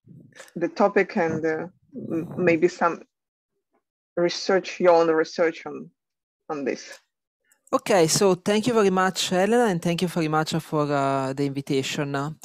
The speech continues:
Speaker 2: Well, uh, this lesson will mostly be an introduction on experimental auction, uh, so maybe some of you are familiar with auction theory, some of you know how to run, uh, an experiment in the lab.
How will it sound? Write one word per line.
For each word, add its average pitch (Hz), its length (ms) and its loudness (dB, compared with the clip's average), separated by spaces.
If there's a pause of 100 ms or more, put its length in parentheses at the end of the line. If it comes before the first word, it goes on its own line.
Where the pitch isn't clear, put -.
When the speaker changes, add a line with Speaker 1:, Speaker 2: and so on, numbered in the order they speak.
(580)
Speaker 2:
Well, 226 260 4
uh, 208 140 8
this 233 240 2
lesson 277 460 4
will 208 160 4
mostly 233 360 4
be 214 240 4
an 202 240 2
introduction 190 840 2
on 151 160 0
experimental 151 640 0
auction, 160 460 2
uh, 165 160 2
so 180 260 2
maybe 185 340 4
some 180 240 0
of 165 180 -2
you 190 100 6
are 180 100 4
familiar 175 640 2
with 143 240 -2
auction 156 340 -2
theory, 170 500 2
some 170 320 -2
of - 180 -6
you 180 160 6
know 180 420 4
how 156 220 4
to 156 160 -2
run, 147 360 0
uh, 139 340 -2 (1000)
an 151 80 -4
experiment 170 580 2
in 151 100 -2
the 147 80 2
lab. 190 640 4